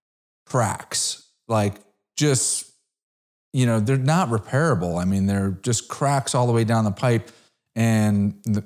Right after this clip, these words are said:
you know, the guidance from the plumbers is that they gotta cut that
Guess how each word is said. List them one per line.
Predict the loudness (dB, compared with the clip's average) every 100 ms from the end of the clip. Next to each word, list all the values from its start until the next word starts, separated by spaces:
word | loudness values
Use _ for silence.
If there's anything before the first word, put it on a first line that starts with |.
| -2
you | 0
know, | 0
the | 0
guidance | 2 2 2
from | 0 -2
the | -2
plumbers | 0 0 2 0
is | 0 -2
that | -4
they | -2 -2
gotta | -2 -2 -4 -6 _ _ _ _ _ -6
cut | -4 -2
that | -2 -2 -4 _